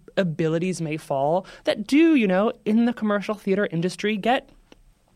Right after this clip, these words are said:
placed out of things. I couldn't tell you how many times in auditions that they're like,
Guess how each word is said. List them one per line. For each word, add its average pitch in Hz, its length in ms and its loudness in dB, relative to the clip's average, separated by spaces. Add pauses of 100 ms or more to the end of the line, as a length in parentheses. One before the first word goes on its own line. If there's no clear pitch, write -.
(300)
placed 233 340 -6
out 247 120 -2
of 262 100 -2
things. - 520 -12
I 185 40 -4
couldn't 226 200 -2
tell 233 120 -2
you 226 100 0
how 196 140 -2
many 233 180 0
times 156 300 -4
in 165 60 0
auditions 156 480 -2
that 160 100 -2
they're 160 120 0
like, 160 180 -2